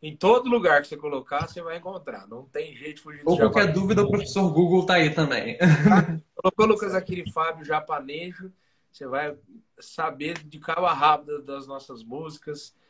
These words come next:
Speaker 1: de tudo.
Speaker 2: Tá certo. Valeu, pessoal.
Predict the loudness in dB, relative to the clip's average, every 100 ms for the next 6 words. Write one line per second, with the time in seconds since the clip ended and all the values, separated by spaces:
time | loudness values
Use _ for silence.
0 | _ _ -16 -10 -12 -12 -20 _ _ _
1 | _ _ _ _ _ _ _ -2 -2 -2
2 | -4 -4 -6 -10 -20 _ _ -4 -2 -2
3 | -2 -4 0 0 0 -4 -18